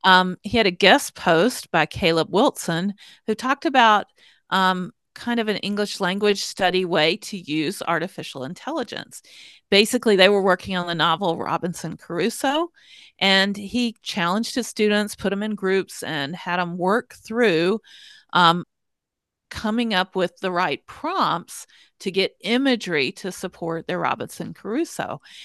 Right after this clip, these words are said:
And I think he even puts in here what they ended up their prompt to be, but it's basically a man overlooking, you know, a kind of a cove, an inlet, and they used the actual book and drew things from the book to write their prompt.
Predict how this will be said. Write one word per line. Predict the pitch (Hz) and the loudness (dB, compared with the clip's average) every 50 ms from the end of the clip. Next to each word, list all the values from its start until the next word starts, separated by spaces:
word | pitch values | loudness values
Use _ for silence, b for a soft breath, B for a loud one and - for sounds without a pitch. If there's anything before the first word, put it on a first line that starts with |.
| B B B B | B B B B
And | - 185 175 180 180 180 185 - - | 2 4 4 4 4 4 0 -2 -4
I | 196 | -2
think | - 269 294 - | 0 0 0 2
he | 269 233 | 0 2
even | 208 170 147 143 | 2 2 2 6
puts | - - - 208 185 - - - | 6 6 6 6 0 -4 -4 -4
in | 175 160 175 | -2 -2 -2
here | 170 - 151 143 | -4 -2 -4 -2
what | 123 131 - - | 0 0 -2 -2
they | - - | -4 -6
ended | - - 175 170 175 165 | -4 -4 -4 -2 0 0
up | 147 - - | 0 -2 -2
their | - - - | -6 -8 -8
prompt | - - - - 226 233 240 240 - - | -8 -12 -8 -4 -2 -2 -2 -2 -4 -8
to | - | -8
be, | 175 - - - | -6 -6 -6 -4
but | - 147 175 | -2 -4 -4
it's | 190 - - | -4 -8 -6
basically | _ 254 294 330 - - 330 - 269 247 247 | _ -2 -2 -2 -2 -4 -6 -2 -2 0 0
a | 220 | 0
man | 208 196 196 202 208 208 214 220 214 B B B B B B B B B B B - | 0 2 4 6 6 6 4 4 0 B B B B B B B B B B B 6
overlooking, | - 196 208 220 233 226 226 220 214 214 - - 240 220 214 214 214 190 - _ | 6 6 6 6 4 4 4 4 2 2 0 -2 -2 -2 0 -2 -4 -6 -8 _
you | 151 - 190 | -8 -6 -4
know, | 180 156 165 165 165 175 165 165 - - _ - | -2 0 0 0 0 0 0 -2 -4 -8 _ -10
a | - 120 - - - _ _ _ | -10 -10 -10 -12 -16 _ _ _
kind | - - 208 180 | -12 -8 -8 -4
of | 170 | -4
a | 165 | -4
cove, | 160 - - - - 208 190 196 196 202 196 196 214 | -6 -6 -12 -4 0 2 2 4 4 4 2 2 0
an | 220 165 127 | -2 -4 -4
inlet, | - - - 208 202 202 208 190 190 180 - - - B B B B B B B | -4 -6 -4 -4 -4 -2 -2 0 0 0 0 -4 -10 B B B B B B B
and | - 175 180 180 | -4 -4 0 2
they | 180 185 | 2 2
used | 202 202 226 214 233 240 - | 2 0 -2 -4 -4 -4 -4
the | - 185 | -4 0
actual | - 170 180 - - - 220 220 220 | 2 2 2 0 -2 0 0 0 0
book | 220 220 196 190 196 208 240 - - | 2 0 2 2 4 4 2 0 -2
and | 202 170 170 160 | -8 -8 -8 -8
drew | - 180 180 190 220 | -4 -2 -2 -2 -2
things | - _ 226 208 202 208 - - | -2 _ -6 -4 -4 -6 -6 -8
from | - - 180 180 196 214 | -6 -2 -2 -2 0 0
the | 247 233 | -2 -2
book | 190 180 160 160 156 - _ _ _ _ _ - | 0 0 0 -2 -2 -6 _ _ _ _ _ -14
to | - 170 | -12 -8
write | 180 151 135 190 240 - | -6 -4 -2 -2 -2 -2
their | - 233 214 | -2 -4 -4
prompt. | - _ - - - - 180 247 - - - | -6 _ -6 -6 -4 -4 -4 -6 -6 -10 -18